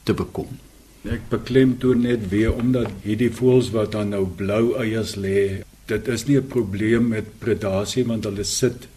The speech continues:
Speaker 2: die meeste van die tyd op die eiers, so die kleur is eintlik irrelevant van die eiers. En dit is maar meer op die grond of voëls wat vir lang tye die nes verlaat, wat die kleur van die eiers wel 'n probleem sal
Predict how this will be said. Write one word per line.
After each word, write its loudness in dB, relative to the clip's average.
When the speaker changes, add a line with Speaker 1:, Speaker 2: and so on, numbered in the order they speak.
Speaker 2:
die -2
meeste 2
van -2
die -4
tyd -2
op -4
die 0
eiers, -4
so -6
die -6
kleur 4
is -2
eintlik 0
irrelevant -2
van 0
die 2
eiers. -2
En -2
dit 0
is 0
maar 2
meer 6
op 4
die 2
grond 4
of -2
voëls 4
wat 0
vir 0
lang 4
tye 4
die 0
nes 4
verlaat, 0
wat -2
die -6
kleur 0
van -4
die 0
eiers -4
wel -4
'n -4
probleem -4
sal -8